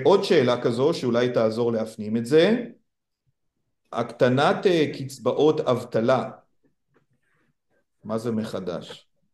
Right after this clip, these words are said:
לא יודע. מחד, לדעתי היה כתוב. אני מקטין קצבאות אבטלה, שזה מאוד דומה להקטנת תשלומי העברה, אבל במקביל מעלים מיסים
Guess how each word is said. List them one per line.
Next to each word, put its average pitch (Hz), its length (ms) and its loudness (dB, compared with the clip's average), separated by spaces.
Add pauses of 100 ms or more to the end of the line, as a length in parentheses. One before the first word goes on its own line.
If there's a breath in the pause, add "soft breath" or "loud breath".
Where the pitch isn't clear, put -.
לא 104 100 -10
יודע. 92 340 -10 (280)
מחד, 110 420 -2 (400)
לדעתי 87 420 -10
היה 82 120 -10
כתוב. - 380 -18 (1400)
אני 123 160 -2
מקטין 180 440 0
קצבאות 139 540 2
אבטלה, 110 480 0
שזה 110 300 -4
מאוד 113 340 2
דומה 123 280 2
להקטנת 113 600 -2
תשלומי 110 380 -4
העברה, 101 640 -4 (720)
אבל 113 380 0
במקביל 117 760 0
מעלים 123 640 0
מיסים 156 600 -2